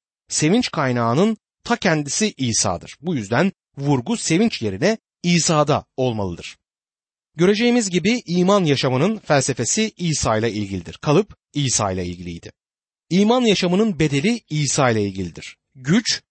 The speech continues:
İsa'dadır. Aslında bir inanlının yaşamına sevinç getiren Mesih'le kişisel ilişkisidir. Kiliselerde dışsal yollarla sevinç oluşturmaya çalışır. "Bir programımız var,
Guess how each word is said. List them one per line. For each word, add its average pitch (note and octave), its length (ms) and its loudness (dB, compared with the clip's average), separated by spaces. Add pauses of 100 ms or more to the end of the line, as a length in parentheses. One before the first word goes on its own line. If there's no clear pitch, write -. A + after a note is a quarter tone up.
(140)
İsa'dadır. G#2+ 720 -2 (420)
Aslında G3 400 0
bir B3+ 200 0
inanlının C3+ 500 2 (200)
yaşamına E3 540 0
sevinç A3 440 0
getiren D3+ 400 0 (220)
Mesih'le D#3 720 0 (120)
kişisel - 540 -2 (280)
ilişkisidir. - 680 -6 (1000)
Kiliselerde F#3+ 800 2 (260)
dışsal F#3 440 2
yollarla C3+ 480 2
sevinç G#3 440 0
oluşturmaya C#3+ 520 -2
çalışır. F#2 400 -8
"Bir A3+ 160 -2
programımız F3+ 580 0
var, G#2+ 240 -4